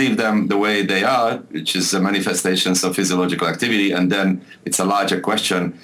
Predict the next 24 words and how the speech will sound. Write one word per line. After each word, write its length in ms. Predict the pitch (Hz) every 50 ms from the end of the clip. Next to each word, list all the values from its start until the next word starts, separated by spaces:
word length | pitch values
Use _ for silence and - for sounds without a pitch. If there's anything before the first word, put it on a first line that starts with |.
| - - -
how 520 | - - 107 101 104 101 98 95 92 90 - - - _ _ _ - _ _ _ _ _ _ _ _ _ _ -
the 200 | - 82 90 90
expression 500 | 92 90 - - 113 117 - - 104 95
of 120 | 95 92
a 60 | 98 87
particular 560 | 104 104 - - 107 107 - 98 95 95 92
rhythm 540 | 95 104 101 - 92 92 90 92 95 98 -
or 140 | 90 92 90
particular 640 | - - - 101 92 90 92 90 87 85 87 - - - - - - -
mesoscopic 720 | - 85 104 107 107 101 95 - - 95 87 90 90 90 -
pattern 380 | 101 95 95 95 92 92 90
in 100 | 90 90
a, 120 | 87 87 - - - - - - -
in 100 | 90 92
a 40 | 85
given 400 | 82 - 120 120 107 101 98 92
brain 320 | 85 - 104 104 104 101 101
region, 500 | 98 95 90 95 95 92 90 87 82 - - _ _ _ _ _ _ _ _ - - -
in 120 | - - 180
a 60 | -
given 300 | 120 117 107 104 98 92
context, 520 | 92 110 104 101 92 95 87 - - - -
corresponds 560 | 104 98 98 95 - - 95 95 92 92 -
to 280 | 98 95 90 87 87